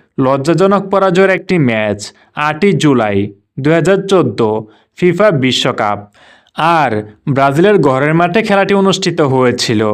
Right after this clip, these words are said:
খেলতে নামে দুই দল, যেখানে ব্রাজিলকে সাত এক গোলে লজ্জাজনক এক হারের সম্মুখীন হতে হয়েছিল। পরের ম্যাচটি ছিল আন্তর্জাতিক এক প্রীতি ম্যাচ,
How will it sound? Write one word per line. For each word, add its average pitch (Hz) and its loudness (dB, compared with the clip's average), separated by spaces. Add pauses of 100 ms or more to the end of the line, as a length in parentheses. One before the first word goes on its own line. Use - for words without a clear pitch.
(400)
খেলতে 160 -2
নামে 196 2
দুই 156 4
দল, 110 0 (440)
যেখানে 147 0
ব্রাজিলকে 139 0 (120)
সাত 165 -2
এক 190 2 (100)
গোলে 175 2
লজ্জাজনক 165 0
এক 196 -2
হারের 151 -2
সম্মুখীন 180 0
হতে 135 0
হয়েছিল। 123 0 (540)
পরের 190 0
ম্যাচটি 190 0
ছিল 208 0
আন্তর্জাতিক 185 0
এক 202 -2
প্রীতি 196 0
ম্যাচ, 107 -2